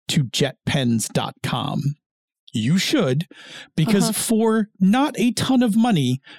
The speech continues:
Speaker 1: you can get some nice stationery. I highly recommend Japanese stationery, um,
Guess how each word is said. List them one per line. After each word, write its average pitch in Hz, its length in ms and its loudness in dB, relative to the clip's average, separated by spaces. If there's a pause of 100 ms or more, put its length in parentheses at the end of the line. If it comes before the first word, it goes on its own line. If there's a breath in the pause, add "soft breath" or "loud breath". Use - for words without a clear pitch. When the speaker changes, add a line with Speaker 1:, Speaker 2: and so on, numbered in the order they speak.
(120)
Speaker 1:
you 147 280 2
can 302 220 -2
get 131 340 -4 (200)
some 202 400 2
nice 131 420 -4
stationery. - 680 -2 (140)
I 170 280 -2
highly 175 420 -2
recommend 135 540 -2
Japanese 139 560 0
stationery, 110 800 -4 (560 loud breath)
um, 107 420 -4